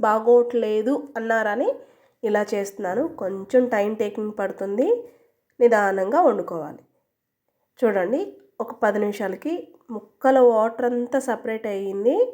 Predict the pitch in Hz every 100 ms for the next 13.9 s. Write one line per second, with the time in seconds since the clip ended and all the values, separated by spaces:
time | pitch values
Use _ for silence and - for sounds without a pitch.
0 | - _ _ _ - 285 285 277 240 240
1 | 214 185 - 339 359 226 - 165 - -
2 | - - _ _ _ _ - 226 262 240
3 | 202 190 - 330 330 262 - 247 208 190
4 | 196 220 294 302 269 254 233 190 196 208
5 | 262 269 294 294 381 427 214 - _ _
6 | _ _ _ - 247 247 - - 175 165
7 | 294 466 - _ _ _ - 214 202 202
8 | 208 240 240 226 247 240 196 - 269 403
9 | 392 - 208 - - 226 208 214 247 240
10 | 247 302 285 220 240 233 233 220 226 220
11 | 226 262 370 311 - - _ _ 277 294
12 | 247 247 285 285 - 247 220 - - 196
13 | 214 269 277 247 226 226 - - 269